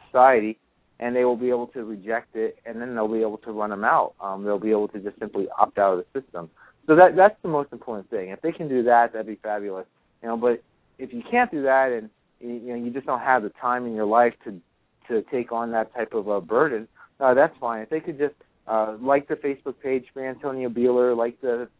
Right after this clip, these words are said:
uh, Peaceful Streets Project Facebook page, share the videos, um, spread the message, then hopefully other people will be able to see that and step up,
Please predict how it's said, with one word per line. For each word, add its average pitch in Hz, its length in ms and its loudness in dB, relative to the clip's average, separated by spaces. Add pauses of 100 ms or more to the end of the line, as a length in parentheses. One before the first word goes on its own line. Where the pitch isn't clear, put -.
uh, 113 120 -10
Peaceful 123 340 -16
Streets 123 360 -10
Project 117 380 -2
Facebook 120 400 -8
page, 113 280 -4 (460)
share 139 240 6
the 131 60 0
videos, 117 600 -2 (320)
um, 110 360 -8 (400)
spread 139 240 2
the 131 60 -4
message, 117 580 -4 (340)
then 120 400 -2
hopefully 120 420 -2
other 120 200 0
people 110 320 -8
will 110 100 -2
be 107 160 0
able 104 200 0
to - 180 -20 (100)
see 110 180 -6
that 104 400 2
and 104 120 -18 (100)
step 107 240 -6
up, 101 220 -4